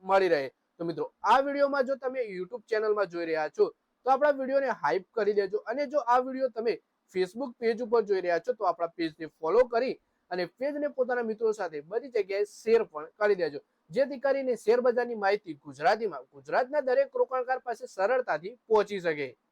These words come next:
તો મિત્રો, વાત કરીએ આરપીપી ઇન્ફ્રા પ્રોજેક્ટ્સ લિમિટેડ, ભારત હેવી ઇલેક્ટ્રિક્સ લિમિટેડ એટલે કે બી એચ ઈ એલ તરફથી મોટો કોન્ટ્રાક્ટ મળ્યો છે. બી એચ ઈ એલ ના દેશભરમાં પ્રોજેક્ટ સાઇટ ફેક્ટરી ફિનિશ સ્ટ્રક્ચરનું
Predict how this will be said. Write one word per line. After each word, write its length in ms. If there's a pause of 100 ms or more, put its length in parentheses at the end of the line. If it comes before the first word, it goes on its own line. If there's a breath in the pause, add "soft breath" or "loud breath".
તો 80
મિત્રો, 280
વાત 240
કરીએ 240
આરપીપી 720
ઇન્ફ્રા 360
પ્રોજેક્ટ્સ 560
લિમિટેડ, 420 (300)
ભારત 340 (180)
હેવી 320
ઇલેક્ટ્રિક્સ 580
લિમિટેડ 380
એટલે 120
કે 80
બી 260 (200)
એચ 240
ઈ 260
એલ 100 (380)
તરફથી 280
મોટો 380
કોન્ટ્રાક્ટ 520 (160)
મળ્યો 340
છે. 160 (300)
બી 280
એચ 180
ઈ 160
એલ 80
ના 140 (140)
દેશભરમાં 640
પ્રોજેક્ટ 360
સાઇટ 360 (360)
ફેક્ટરી 460
ફિનિશ 300
સ્ટ્રક્ચરનું 720